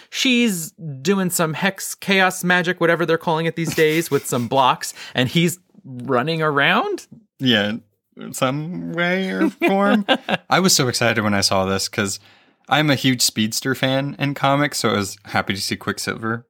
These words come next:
Speaker 2: R I P though. But it was, I think it was a cool, you know,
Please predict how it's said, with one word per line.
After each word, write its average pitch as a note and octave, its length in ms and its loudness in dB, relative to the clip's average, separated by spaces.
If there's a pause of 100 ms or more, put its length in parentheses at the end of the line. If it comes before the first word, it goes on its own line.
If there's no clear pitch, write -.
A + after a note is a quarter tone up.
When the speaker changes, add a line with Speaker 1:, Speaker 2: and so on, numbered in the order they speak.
(100)
Speaker 2:
R F#2 200 0
I F#2 80 0
P A2 180 -2
though. A#2+ 260 0 (440)
But G2+ 360 2 (280)
it D3 80 0
was, F#3 120 2
I F#3 140 2
think D4+ 180 2
it D4+ 60 2
was G#3+ 140 2
a G3+ 40 -2
cool, G3 380 0 (540)
you D#3+ 180 -2
know, C3+ 160 -2